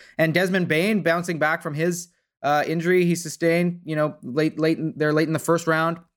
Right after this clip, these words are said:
and didn't look like himself through the first few games of this series. Um, like, there was a lot going right for the Grizzlies, and if they had had Ja, I, uh,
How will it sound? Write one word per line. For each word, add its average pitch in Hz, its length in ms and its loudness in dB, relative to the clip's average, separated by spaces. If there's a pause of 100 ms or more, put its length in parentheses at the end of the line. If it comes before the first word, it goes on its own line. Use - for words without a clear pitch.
(540)
and 135 160 -2
didn't 160 180 0
look 165 160 2
like 156 100 0
himself 151 400 -2
through 147 120 -4
the 123 60 -6
first - 360 -4
few 165 140 0
games 143 240 0
of 131 40 -2
this 131 160 -2
series. 135 300 0 (380)
Um, 143 300 0 (260)
like, 160 180 0
there 180 80 4
was 175 120 4
a 185 40 4
lot 190 320 2
going 185 340 0
right 185 320 0
for 165 220 0
the 143 100 -4
Grizzlies, 135 520 -2
and 160 100 0
if 190 140 -2
they 202 100 4
had 180 80 2
had 190 340 -2
Ja, 143 400 2
I, 175 280 -2 (340)
uh, 151 220 -2